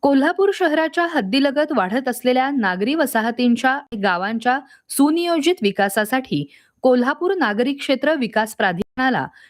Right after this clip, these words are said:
विशेष नियोजन प्राधिकरण हा अधिकृत प्रस्ताव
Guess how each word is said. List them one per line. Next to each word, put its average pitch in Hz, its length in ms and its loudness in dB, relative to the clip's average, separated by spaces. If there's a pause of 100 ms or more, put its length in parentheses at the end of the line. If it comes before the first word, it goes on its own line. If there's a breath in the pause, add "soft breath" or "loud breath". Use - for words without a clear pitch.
(140 soft breath)
विशेष 285 500 2
नियोजन 254 600 4
प्राधिकरण 233 560 0 (300 soft breath)
हा 254 100 -2
अधिकृत 220 380 -2
प्रस्ताव 220 520 -2